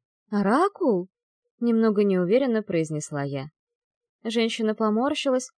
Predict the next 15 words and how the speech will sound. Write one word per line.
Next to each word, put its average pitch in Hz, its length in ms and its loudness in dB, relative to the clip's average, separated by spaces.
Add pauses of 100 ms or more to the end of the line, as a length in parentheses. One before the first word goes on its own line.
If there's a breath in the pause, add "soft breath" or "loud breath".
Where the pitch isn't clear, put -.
(180)
поместила 262 540 0
чашки 220 440 -2
на 156 140 -2
позолоченный 156 680 -2
поднос 180 600 -2 (220)
и 240 120 -2
легкой 277 400 0
походкой 226 640 -2
направилась 247 680 0
к - 80 -20
небольшому 202 760 -2
резному 185 500 0
столику 160 540 -4
у 147 80 -2
дивана. 139 580 -6